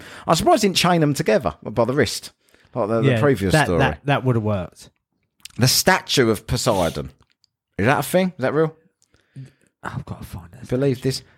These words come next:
Speaker 1: As stated before, Poseidon built the city, uh, of Atlantis for hum-, for a human that he fell in love with and later married. Poseidon and Cleito had five pairs of sons. Pairs of sons? They're not socks.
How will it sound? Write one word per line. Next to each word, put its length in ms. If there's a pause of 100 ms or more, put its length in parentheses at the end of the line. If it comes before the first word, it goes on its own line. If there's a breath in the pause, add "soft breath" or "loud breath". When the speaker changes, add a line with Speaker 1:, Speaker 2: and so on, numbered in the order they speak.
(120)
Speaker 1:
As 140
stated 380
before, 360
Poseidon 520
built 260
the 80
city, 600 (600)
uh, 240 (120)
of 160
Atlantis 560
for 120
hum-, 440 (120)
for 220
a 60
human 420
that 140
he 40
fell 260
in 120
love 240
with 180
and 120
later 180
married. 360
Poseidon 520
and 140
Cleito 600 (500 soft breath)
had 200
five 400
pairs 320
of 80
sons. 320
Pairs 580
of 100
sons? 260
They're 100
not 160
socks. 720